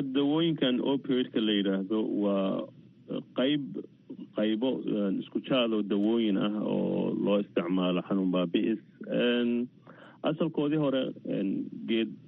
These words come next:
dabiici ay ka soo jeedaan oo sida geedkan af Carabiga, eh, af Soomaaliga ma naqaano, laakiin afyoon baa af Carabiga lagu yidhaahdaa.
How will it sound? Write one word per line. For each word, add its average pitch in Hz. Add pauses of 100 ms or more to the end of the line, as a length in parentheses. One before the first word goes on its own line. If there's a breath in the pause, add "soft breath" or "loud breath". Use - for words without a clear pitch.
(160)
dabiici 104
ay 104
ka 107
soo 104
jeedaan 101
oo 101
sida 101
geedkan 101
af 95
Carabiga, 98 (180)
eh, 101
af 95
Soomaaliga 98
ma 98
naqaano, 95
laakiin 95
afyoon 110
baa 98
af 98
Carabiga 107
lagu 101
yidhaahdaa. 98